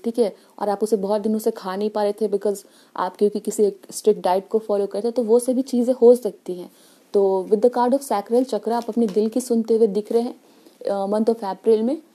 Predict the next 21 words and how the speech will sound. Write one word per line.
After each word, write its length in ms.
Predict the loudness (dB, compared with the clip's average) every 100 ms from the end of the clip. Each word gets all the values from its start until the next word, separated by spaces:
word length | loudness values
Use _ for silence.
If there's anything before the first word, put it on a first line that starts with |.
| _ _
So 280 | -8 -2 0
ये 160 | 2 2
चीज़ें 280 | 2 0 -2
मुझे 200 | -2 -4
यहाँ 160 | -4
दिखाई 380 | -6 -4 -2 0
गई 260 | 2 2 2
है। 180 | -2 -6
अभी 300 | -4 -2 0
हम 160 | -2 -2
और 160 | -2
भी 100 | -2
cards 460 | -2 -6 -8 -8 -8
लेंगे 260 | -4 -4
और 440 | -4 -8 -8 -10 -14 _ -20 _ 4
देखते 280 | 4 4 2
हैं 140 | 2
कि 100 | 0
आपका 240 | -2 -2
next 280 | -2 -2 -4
chapter 440 | -10 -6 -2 -2